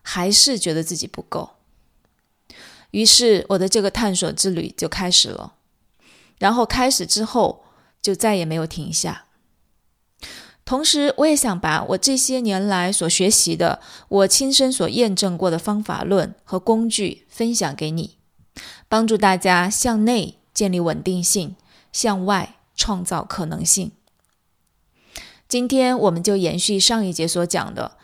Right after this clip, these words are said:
分要素来看，如何建立从 survive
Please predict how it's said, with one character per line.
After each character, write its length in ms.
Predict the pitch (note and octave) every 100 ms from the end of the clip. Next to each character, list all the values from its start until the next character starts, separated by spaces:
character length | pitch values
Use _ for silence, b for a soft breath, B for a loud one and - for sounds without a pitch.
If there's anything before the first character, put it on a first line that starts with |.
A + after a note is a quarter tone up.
| b b
分 280 | - B3+ B3+
要 180 | D4 F#3+
素 220 | - F#3
来 160 | D3+
看， 400 | - - F3+ - - b b
如 220 | - G3+ B3
何 380 | - D#3+ E3+ -
建 180 | - G3
立 100 | F3
从 180 | D#3+ F3+
survive 640 | - E3+ - F#3+ E3+ D3